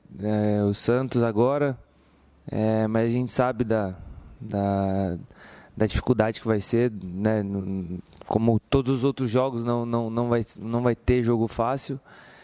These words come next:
e a gente tá, tá preparado pra, pro que vier.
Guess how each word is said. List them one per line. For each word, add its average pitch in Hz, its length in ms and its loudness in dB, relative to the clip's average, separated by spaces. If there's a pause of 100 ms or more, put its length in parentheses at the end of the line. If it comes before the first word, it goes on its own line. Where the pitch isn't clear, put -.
(380)
e 113 580 2
a 117 60 0
gente 117 320 -4
tá, 170 240 0
tá 190 180 -2
preparado 160 600 2
pra, 127 500 -2 (340)
pro 117 120 0
que 139 100 -2
vier. 113 340 0